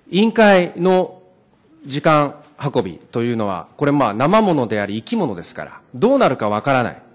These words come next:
という前提のもとに、まあ、例えば五、五分前到着、十分前到着、あるいは答弁の打ち合わせがあるんであれば、三十分前到着、一時間前到着を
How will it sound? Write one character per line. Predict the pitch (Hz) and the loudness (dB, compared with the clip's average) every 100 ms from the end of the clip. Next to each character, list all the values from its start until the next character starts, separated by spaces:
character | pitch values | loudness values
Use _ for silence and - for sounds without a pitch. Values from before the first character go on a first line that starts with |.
| _ _ - - | _ _ -20 0
と | 214 | 2
い | 233 | 4
う | 185 | 2
前 | 156 190 | 2 0
提 | 185 185 | 0 0
の | 175 | 0
も | 160 | -2
と | 160 | -2
に、 | 143 156 87 - _ _ _ - | 0 0 -2 -10 _ _ _ -2
ま | 196 190 | 0 2
あ、 | 185 | 2
例 | 226 | 4
え | 214 | 6
ば | 190 | 4
五、 | 151 | 2
五 | 156 147 | -2 -2
分 | 147 156 151 | 0 2 2
前 | 147 | 2
到 | 143 143 127 | 2 -2 -4
着、 | 107 - | -6 -10
十 | 98 | -6
分 | 123 - 127 | -6 -2 -2
前 | 120 | 0
到 | 107 - - 104 | -2 -6 -8 -8
着、 | 80 - - | -8 -12 0
あ | 170 | 4
る | |
い | 190 | 4
は | |
答 | 165 233 | 4 2
弁 | 214 | 4
の | 175 | 2
打 | 160 | 0
ち | 180 | 0
合 | |
わ | 165 | 0
せ | 170 | 2
が | 156 | 2
あ | |
る | 156 | 2
ん | 139 | 0
で | 120 123 | -2 0
あ | 139 | 2
れ | 120 | 0
ば、 | 101 | -2
三 | 180 185 | 0 0
十 | 180 | 0
分 | 175 180 170 | -6 -4 -2
前 | 160 | -2
到 | 151 147 | -2 -4
着、 | 113 107 | -6 -12
一 | 107 170 | -12 -10
時 | 180 | -2
間 | 180 | 0
前 | 165 160 | 0 -2
到 | 156 135 | -2 -4
着 | 110 - | -4 -2
を | 120 | -4